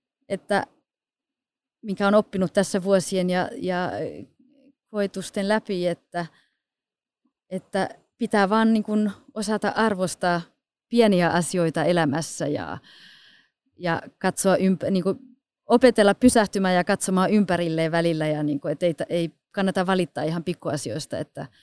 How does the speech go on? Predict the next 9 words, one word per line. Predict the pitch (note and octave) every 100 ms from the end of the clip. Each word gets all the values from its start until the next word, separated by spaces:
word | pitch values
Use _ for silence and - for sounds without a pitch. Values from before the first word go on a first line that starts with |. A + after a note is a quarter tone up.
| _ _ _ _ _ -
monet | - F#3+ F#3+ E3+
asiat | D3+ E3+ -
onkin | E3+ E3+
oikeastaan | E3 E3+ - E3+ D#3 _
paljon | G#3+ G3
paremmin | F#3 F3 E3 D3+ D3
kuin | D#3+
miltä | D#3 D#3
ne | D#3 D#3